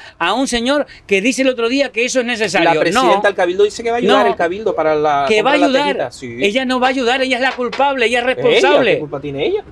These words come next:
Speaker 1: Coño, ¿de dónde es ella presidenta?
Speaker 2: ¿Ella del Cabildo Tenerife?
Speaker 1: ¿Y quién es el responsable de lo que pasa en la isla? ¿Yo?
Speaker 2: Coño, pero también hay otra.
Speaker 1: Ah, no,
Speaker 2: A ver,
Speaker 1: mira, mira.
Speaker 2: también está el gobierno de Canarias,
Speaker 1: Mira, vamos
Speaker 2: el
Speaker 1: a ver una,
Speaker 2: Ayuntamiento de Granadilla.
Speaker 1: vamos a ver una cosa.
Speaker 2: A ver.
Speaker 1: No es lo mismo
Speaker 2: ¿Pero por qué
Speaker 1: decir,
Speaker 2: tienes el micro puesto
Speaker 1: porque
Speaker 2: así?
Speaker 1: te iba a mandar a freír chuchangas y todavía me
Speaker 2: Y no
Speaker 1: estás
Speaker 2: te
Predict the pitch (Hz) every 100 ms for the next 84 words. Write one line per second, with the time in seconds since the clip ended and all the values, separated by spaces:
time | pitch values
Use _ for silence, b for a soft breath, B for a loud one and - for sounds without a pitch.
0 | - 247 285 190 - 175 185 196 277 285
1 | 254 277 277 277 240 233 160 123 110 -
2 | - - - 185 370 233 151 156 165 160
3 | 160 151 196 349 233 165 226 262 262 262
4 | 254 262 254 254 254 262 233 233 233 247
5 | 262 262 220 131 117 101 - 156 330 -
6 | - - - - - - 123 180 151 131
7 | 123 127 135 147 165 220 240 226 202 175
8 | 147 - 185 170 180 202 180 185 175 170
9 | 160 160 214 220 233 285 254 247 226 196
10 | 175 170 170 170 - 277 269 202 220 190
11 | 151 123 98 135 147 127 202 311 330 311
12 | 277 254 240 202 202 269 254 254 262 240
13 | 247 202 202 226 208 226 269 254 254 254
14 | 233 226 233 233 233 247 254 233 220 208
15 | 226 214 226